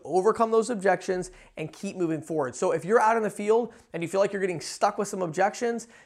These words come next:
make sure you follow along with this training course going to instant quote tool dot com and follow along with the course so that you'll understand how to overcome these common objections. So by way of just wanting to give out some free stuff, let's jump right into the first video of this course so you can see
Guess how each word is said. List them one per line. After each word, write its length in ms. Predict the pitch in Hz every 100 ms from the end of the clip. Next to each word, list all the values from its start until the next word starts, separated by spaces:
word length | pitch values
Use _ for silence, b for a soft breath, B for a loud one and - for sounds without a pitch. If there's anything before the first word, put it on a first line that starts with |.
| b
make 320 | 139 165 202
sure 220 | - 247 226
you 120 | 185
follow 340 | - 190 202
along 160 | 196 185
with 140 | 175
this 120 | 170 -
training 360 | - 196 196
course 360 | - 185 180 180
going 220 | 160 160
to 120 | 147
instant 300 | 185 175 180
quote 240 | 170 180 165
tool 220 | 180 165
dot 200 | 151 135
com 420 | - 214 180 160 B B B
and 120 | 143
follow 340 | - 175 208
along 200 | 226 226
with 120 | 214
the 80 | 202
course 460 | - 254 208 165 - b
so 140 | -
that 100 | 160
you'll 220 | 151 165 202
understand 440 | 208 190 185 160
how 220 | 131 170
to 80 | 185
overcome 480 | 175 170 170 180 170
these 160 | 151
common 300 | - 156 151
objections. 580 | 139 139 131 - 113 110 - b b
So 320 | - 214 185
by 180 | 180 190
way 200 | 196 247
of 100 | 214
just 220 | 226 214
wanting 340 | 160 180 214
to 60 | 196
give 80 | 214
out 160 | 196
some 100 | 190
free 280 | 165 214 214
stuff, 440 | 165 - 220 220 - b b
let's 240 | 202 233
jump 240 | 190 240 190
right 280 | 170 208
into 160 | 214 208
the 80 | 165
first 360 | - 202 190
video 280 | 202 202 196
of 60 | 175
this 180 | 170 -
course 360 | - 202 160
so 80 | -
you 160 | 151 185
can 160 | 185
see 420 | 170 262 208 156